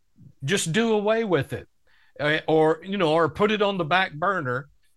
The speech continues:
And if it's something that God brings up again later, then that's fine. But, uh, do not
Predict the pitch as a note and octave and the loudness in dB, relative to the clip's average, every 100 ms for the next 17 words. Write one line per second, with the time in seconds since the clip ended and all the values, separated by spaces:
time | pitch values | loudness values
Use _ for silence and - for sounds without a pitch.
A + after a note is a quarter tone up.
0 | - D3 D3 D3 C#3+ C3+ - E3+ F3+ G#3 | -4 0 0 0 -2 -4 -2 -2 -2 -4
1 | G3+ E3 C#3 D#3+ F3 D#3 E3+ F3 D#3 D#3 | -4 -4 -2 -2 -2 -4 -6 -6 -4 -2
2 | D#3+ D#3+ C3+ D3+ D3 C#3 D3 G3+ B3 E3 | -4 -4 -6 -4 -2 0 0 -2 -4 -4
3 | E3+ F3 F3+ - A3+ G3+ B2 G#2+ A2 G3+ | -2 -2 -4 -6 -4 -4 -6 -6 0 2
4 | D#3+ C3 - _ _ _ _ D3 D3+ C3 | 2 -2 -8 _ _ _ _ 0 0 -2
5 | G#2 D#3+ G#3 A#3 G3 G#3 A#3 F3 C3+ | -4 -4 -2 -2 -4 -4 -2 -2 -4